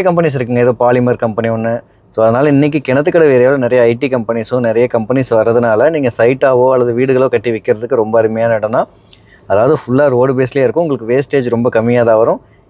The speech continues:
இந்த ப்ராப்பர்ட்டியோட விலை, மத்த ஏதாவது டீட்டெயில்ஸ் வேணும் அப்படின்னா, மேல இருக்க நம்பருக்கு கால் பண்ணுங்க. மறக்காம நம்ம சேனலை சப்ஸ்கிரைப் பண்ணிட்டு பாருங்க. நம்ம நிறைய வீடியோ போட போறோம். இது வரைக்கும் வீடியோ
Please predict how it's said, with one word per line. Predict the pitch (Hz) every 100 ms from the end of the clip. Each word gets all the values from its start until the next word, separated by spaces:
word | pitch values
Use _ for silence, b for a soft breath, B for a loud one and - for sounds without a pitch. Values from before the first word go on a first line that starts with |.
| _
இந்த | 117 123 151 139 113
ப்ராப்பர்ட்டியோட | 113 113 101 113 110 107
விலை, | 117 139 - 107
மத்த | - 110
ஏதாவது | 107 123 120 113
டீட்டெயில்ஸ் | 117 113 - 107
வேணும் | 117 117
அப்படின்னா, | 101 107 - 117
மேல | 107 107
இருக்க | 104 104
நம்பருக்கு | 104 101 98 104
கால் | 107
பண்ணுங்க. | 107 107 165 - b b b _ 104
மறக்காம | 107 127 131 123
நம்ம | 113 104
சேனலை | 113 120 110
சப்ஸ்கிரைப் | 101 - 120 113
பண்ணிட்டு | 110 101 107
பாருங்க. | 107 131 143
நம்ம | 117 104
நிறைய | 113 110
வீடியோ | 113 117 110
போட | 107 110
போறோம். | 110 170 - b _ _
இது | 101 113
வரைக்கும் | 107 117 107
வீடியோ | 107 110